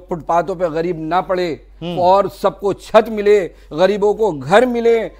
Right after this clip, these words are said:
Speaker 1: गरीबों के इंश्योरेंस हो जाएं,
Speaker 2: हम्म।
Speaker 1: उनके बच्चे पढ़ें, और अमीरों को देख करके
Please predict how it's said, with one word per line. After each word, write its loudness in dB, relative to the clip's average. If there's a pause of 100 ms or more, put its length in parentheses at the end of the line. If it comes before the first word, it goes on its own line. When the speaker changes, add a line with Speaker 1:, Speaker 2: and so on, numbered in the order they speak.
(160)
Speaker 1:
गरीबों 0
के -4
इंश्योरेंस -2
हो 0
जाएं, 0 (100)
Speaker 2:
हम्म। -8
Speaker 1:
उनके -2
बच्चे -2
पढ़ें, 0 (260)
और 4
अमीरों 4
को 4
देख 0
करके 0